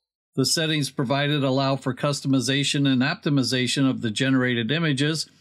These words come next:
such as adjusting the aspect ratio, content type, style, color, and tone, lighting, and composition.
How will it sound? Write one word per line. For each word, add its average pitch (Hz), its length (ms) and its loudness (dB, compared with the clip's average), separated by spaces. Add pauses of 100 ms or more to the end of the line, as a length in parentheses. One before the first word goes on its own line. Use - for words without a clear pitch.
(380)
such 170 320 0
as 151 180 0
adjusting 143 540 0
the 135 160 2
aspect 135 480 -2
ratio, 135 420 0
content 135 600 -2
type, 143 340 -4 (340)
style, 165 520 -2
color, 151 360 0
and 131 240 2
tone, 175 440 0
lighting, 156 480 0
and 147 260 0
composition. 135 840 -2